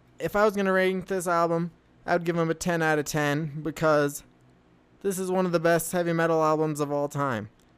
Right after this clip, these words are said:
Classic heavy metal. But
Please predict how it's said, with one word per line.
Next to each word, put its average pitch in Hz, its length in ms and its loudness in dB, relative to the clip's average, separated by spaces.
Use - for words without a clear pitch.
Classic 170 560 0
heavy 160 280 -2
metal. 151 520 2
But 113 440 -2